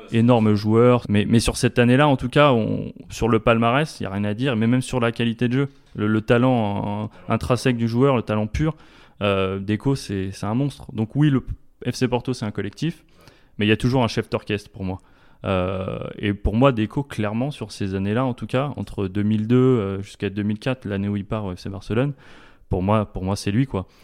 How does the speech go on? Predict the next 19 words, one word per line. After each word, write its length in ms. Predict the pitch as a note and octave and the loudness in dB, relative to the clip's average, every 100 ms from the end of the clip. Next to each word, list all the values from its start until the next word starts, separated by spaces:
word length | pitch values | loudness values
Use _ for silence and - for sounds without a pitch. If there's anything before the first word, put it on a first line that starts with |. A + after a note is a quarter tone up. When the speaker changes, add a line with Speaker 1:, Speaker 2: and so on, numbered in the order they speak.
| - - | -10 2
Speaker 2:
Donc 180 | B2+ | 6
voilà, 260 | C3 A#2+ G2+ | 8 8 6
on 400 | F#2+ G2 A2 A2+ | 2 -4 -2 4
peut, 100 | D3 | 6
on 220 | D3 C#3 | 8 6
peut 100 | C3 | 4
en 80 | C#3+ | 4
débattre, 480 | C3 C3 D#3 F3 B2+ | 6 6 6 4 2
mais, 180 | A#2 A2+ | 4 4
euh, 200 | G#2+ G2+ - _ _ - | 4 0 -6 _ _ 0
pour 120 | A#2 | 4
moi, 100 | C3 | 4
c'était 160 | C3 B2 | 4 2
très 160 | - | 4
légitime. 300 | B2+ A#2+ B2+ | 2 2 0
Donc 180 | G#2 - | -4 -6
il 40 | A2 | -2
finit 180 | C3+ | 0
deuxième, 400 | B2+ C3 C#3 D#3+ | 4 4 4 2